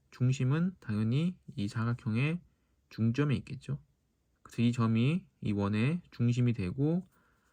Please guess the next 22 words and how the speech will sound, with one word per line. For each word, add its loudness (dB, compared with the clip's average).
보조선을 2
이렇게 -2
연결해 0
보면 -2
직각이 0
되면서 -2
오른쪽, 2
오른쪽 2
위에 2
있는 2
이 -2
도형은 0
사분원이 0
됩니다. -8
중심이 -2
구십 -12
도인 -2
사분원. -4
그럼 2
이 0
사분원의 2
넓이에서 0